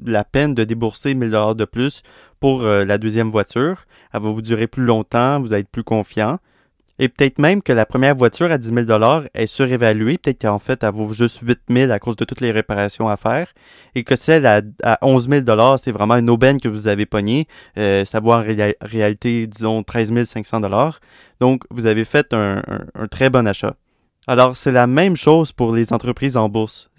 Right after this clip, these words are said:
Et c'est identique. Vous avez une entreprise à cinquante dollars, une autre à soixante-quinze dollars. Donc, disons que ici, celle à soixante-quinze dollars, c'est vraiment le leader de cette industrie-là.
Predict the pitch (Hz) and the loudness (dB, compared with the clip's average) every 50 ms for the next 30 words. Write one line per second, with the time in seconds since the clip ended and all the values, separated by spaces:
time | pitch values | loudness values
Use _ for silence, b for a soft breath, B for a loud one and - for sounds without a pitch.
0 | - - 110 123 143 139 98 120 123 - - 135 139 139 139 143 139 131 - 151 | -8 -6 -4 -2 -2 -2 -2 -4 -4 -4 -2 -2 -2 2 2 2 2 2 0 -4
1 | 147 - - - b b b b b b - 127 120 123 117 123 135 135 131 127 | -4 -6 -10 -20 b b b b b b -8 2 2 4 4 4 4 4 2 2
2 | - - 127 123 - - 160 151 127 117 113 - 135 113 123 120 113 113 107 117 | 2 0 -4 -4 -2 -4 -4 0 0 -2 -2 -2 -4 -2 -2 0 0 2 2 4
3 | 131 151 165 151 127 113 117 123 - 123 110 - 117 - 120 110 - - 123 113 | 4 4 2 2 0 0 0 0 0 -4 -4 -4 -6 -6 -6 -6 -4 -4 -4 0
4 | 110 110 104 107 120 139 160 160 b b b b b b b _ - 127 123 123 | 0 0 2 2 2 2 0 -2 b b b b b b b _ 0 0 0 0
5 | 113 117 117 139 143 151 - - 127 120 113 110 110 - - 151 156 156 143 - | -4 -2 0 0 0 0 -2 -2 0 0 0 0 -2 -4 -4 -4 -4 -4 -4 -2
6 | 127 113 113 110 120 113 - 120 113 - - 123 113 107 117 107 113 123 131 - | 0 0 0 -2 -4 -6 -6 -6 -6 -2 -2 -2 0 0 2 2 4 2 2 0
7 | 123 110 110 107 113 117 110 110 107 107 120 127 117 113 123 123 131 131 123 113 | -4 -6 -2 -2 0 0 0 -2 -2 -2 -4 -4 0 2 4 4 4 2 2 0
8 | 107 110 - - 110 - 113 113 107 107 104 - - - 110 110 104 110 127 180 | -2 -6 -8 -8 -8 -4 -4 -4 -4 -6 -10 -18 -14 -10 -8 -4 -2 -2 -2 -4